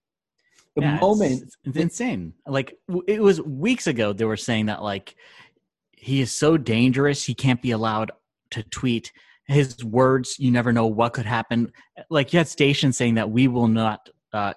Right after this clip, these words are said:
Speaker 2: carry any of, of this statement that he's put out since, because God knows it's violent, it's dangerous. The second they think they can try and gin up,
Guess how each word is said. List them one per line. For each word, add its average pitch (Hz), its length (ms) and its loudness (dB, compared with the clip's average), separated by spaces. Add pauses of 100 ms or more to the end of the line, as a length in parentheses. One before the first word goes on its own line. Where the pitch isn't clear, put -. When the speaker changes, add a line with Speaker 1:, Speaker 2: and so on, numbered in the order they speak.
Speaker 2:
carry 113 560 -4
any 110 320 0
of, 95 300 -8
of 98 220 -6
this 104 200 -4
statement 98 460 -4
that 95 100 -6
he's 92 140 -12
put 113 200 -8
out 92 160 -6
since, 95 400 -8 (320)
because 107 280 -8
God 107 260 -2
knows 95 240 -4
it's 90 140 -14
violent, 98 420 -6
it's 101 160 -12
dangerous. 95 580 -6 (720)
The 117 100 -2
second - 680 -6 (160)
they 110 120 0
think 101 280 -6 (100)
they 113 100 2
can 110 200 -2
try 107 220 -4
and 98 200 -4
gin 104 180 -2
up, 101 200 -2